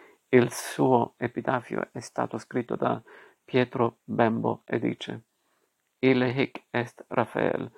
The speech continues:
timuit quos hospite vinci, rerum magna pares et moriente mori", ovvero "Qui giace Raffaello, da lui,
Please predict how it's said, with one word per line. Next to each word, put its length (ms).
timuit 680
quos 320
hospite 460
vinci, 440
rerum 460
magna 400
pares 460
et 260
moriente 540
mori", 360
ovvero 460
"Qui 360
giace 680
Raffaello, 760
da 200
lui, 380